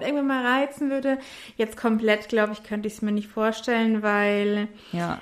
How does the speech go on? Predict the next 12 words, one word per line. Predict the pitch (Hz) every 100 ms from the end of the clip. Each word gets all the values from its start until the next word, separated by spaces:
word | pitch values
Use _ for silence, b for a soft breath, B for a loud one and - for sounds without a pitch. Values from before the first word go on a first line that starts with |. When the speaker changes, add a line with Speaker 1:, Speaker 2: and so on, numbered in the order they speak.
| -
Speaker 1:
ich | 220 -
da | 220 214 214 196
ja | 214 208 208 202
schon | - 226
sehr | 214 226 220
auf |
die | - 214
Sicherheit | 262 269 339 269 -
auch | 240
fokussiert | - 233 233 233 233 233 262 311 - -
bin. | 277 285 294 311 330 349 349 - _
Speaker 2:
Ja. | 185 175 175